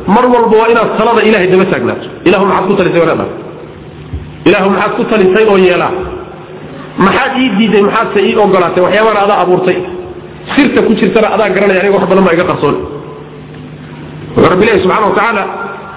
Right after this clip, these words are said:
"Casaa an takrahu shay'an wa huwa khayrun lakum, wa casaa an tuhibbuu shay'an wa huwa sharrun lakum, wallahu ya'lamu wa antum la ta'lamuun."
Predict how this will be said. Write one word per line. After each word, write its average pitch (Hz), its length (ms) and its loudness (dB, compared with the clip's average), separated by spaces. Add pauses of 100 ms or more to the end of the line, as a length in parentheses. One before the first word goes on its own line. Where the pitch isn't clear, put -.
(140)
"Casaa 190 440 0
an 202 160 0
takrahu 202 500 0
shay'an 180 380 2 (1000)
wa 139 120 4
huwa 185 220 6
khayrun 185 320 2
lakum, 151 280 2 (760)
wa 165 160 4
casaa 196 420 -2
an 190 160 2
tuhibbuu 190 600 4
shay'an 214 420 2 (840)
wa 160 140 4
huwa 185 240 4
sharrun 214 500 2
lakum, 196 320 2 (300)
wallahu 185 380 4
ya'lamu 170 400 0
wa 156 100 2
antum 160 220 0
la 135 120 4
ta'lamuun." 120 400 -2